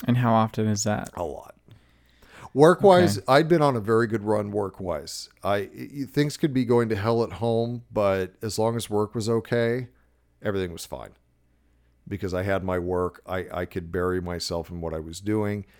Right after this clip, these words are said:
Speaker 2: and I didn't have to, um, I, I was confident in what I was doing there. I felt like
Speaker 1: Okay.
Speaker 2: I was doing something, accomplishing something. And, and right now, I don't feel like I'm accomplishing anything. I feel like I'm spinning my wheels.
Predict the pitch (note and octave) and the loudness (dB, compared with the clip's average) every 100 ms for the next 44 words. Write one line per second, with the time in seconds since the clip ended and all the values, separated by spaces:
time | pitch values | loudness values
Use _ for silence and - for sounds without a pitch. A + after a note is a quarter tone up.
0 | _ _ D2 E2+ E2+ F2 F2+ F2+ E2 D#2+ | _ _ -10 -8 -6 -6 -6 -8 -8 -10
1 | E2+ F2 E2+ - - F#2+ E2+ E2 E2 - | -6 -6 -6 -10 -10 -6 -4 -6 -8 -10
2 | E2+ E2 D#2 D2+ D2 - _ _ _ _ | -10 -8 -8 -10 -16 -20 _ _ _ _
3 | _ _ _ _ _ _ F2+ F#2 G#2 G#2 | _ _ _ _ _ _ -10 -4 -4 -4
4 | - - G2+ G2+ F2+ F2+ F2 F2 E2+ E2+ | -6 -2 -2 -4 -6 -10 -8 -6 -6 -6
5 | F2 F#2+ D#2 D2 D2 C#2+ F2+ _ _ _ | -8 -8 -8 -12 -16 -18 -20 _ _ _
6 | _ _ - G2 F#2+ G#2+ F#2+ F#2 F#2+ F#2 | _ _ -6 -2 0 -2 -4 -8 -6 -6
7 | F2 E2 F#2 D#2 D2+ D#2+ G2 F2 F2 D#2 | -6 -8 -8 -8 -12 -10 -10 -10 -10 -14
8 | D#2+ D#2+ - C#2+ D#2 D2 D#2 E2+ G#2 E2+ | -14 -14 -14 -14 -16 -16 -16 -14 -14 -6
9 | F#2+ F#2+ F#2+ F2+ F#2 F#2 - G2+ F2 D#2+ | -4 -4 -6 -6 -6 -8 -8 -8 -6 -10
10 | D#2 - C#2+ - D2+ D2+ - D2+ D2 D#2 | -12 -14 -18 -14 -14 -14 -18 -18 -18 -18
11 | - D#2 - - F#2 F2+ E2+ E2+ - G2+ | -16 -18 -18 -16 -10 -8 -8 -10 -10 -8
12 | E2+ E2 E2 E2+ F2 E2+ E2 - - | -10 -12 -12 -8 -6 -6 -8 -12 -18